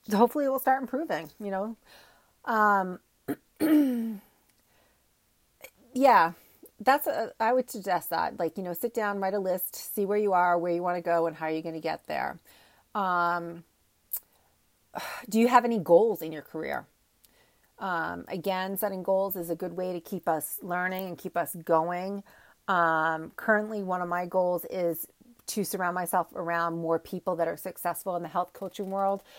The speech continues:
Um, <sighs> uh, you know, I think I've put that out there on past podcasts that I really wanna get that up going even more. Um, so I,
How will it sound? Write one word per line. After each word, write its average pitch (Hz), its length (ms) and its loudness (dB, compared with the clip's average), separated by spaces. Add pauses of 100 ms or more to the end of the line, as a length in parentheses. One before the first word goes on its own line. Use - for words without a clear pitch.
(340)
Um, 160 720 0
<sighs> - 760 -14 (1400)
uh, - 180 -2
you 190 140 -6
know, 170 100 -2
I 165 120 2
think 170 180 -8
I've 165 160 -4
put - 120 -10
that 160 140 2
out 165 160 0
there 165 100 -2
on 160 180 -4
past 170 400 4
podcasts 170 640 2
that 165 100 0
I 160 40 0
really 165 380 2 (420)
wanna 190 300 2
get 180 160 0
that 170 160 2
up 185 240 -2
going 170 420 2
even 165 340 -4
more. 170 680 2
Um, 165 600 -6 (720)
so 196 300 12
I, 190 220 8